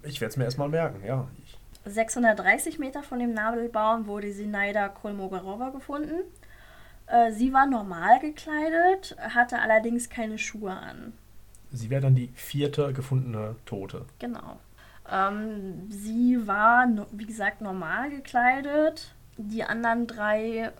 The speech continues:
Speaker 2: waren fast gar nicht bekleidet. Also sie war schon etwas besser bekleidet, aber da geht auch noch was. Am fünften März, also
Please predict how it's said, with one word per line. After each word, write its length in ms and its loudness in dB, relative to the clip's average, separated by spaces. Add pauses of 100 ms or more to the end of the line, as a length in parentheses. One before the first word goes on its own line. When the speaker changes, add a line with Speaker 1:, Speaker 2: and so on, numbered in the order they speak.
Speaker 2:
waren 540 -6 (100)
fast 360 -10
gar 180 -4
nicht 200 -4
bekleidet. 760 -2
Also 220 -12
sie 200 -12
war 100 -8
schon 260 -12
etwas 380 -8
besser 260 -4
bekleidet, 480 -6
aber 360 -8 (640)
da 100 -6
geht 280 -10
auch 200 -16
noch 200 -10
was. 380 -8 (220)
Am 220 2
fünften 600 -2
März, 580 -2 (920)
also 540 -10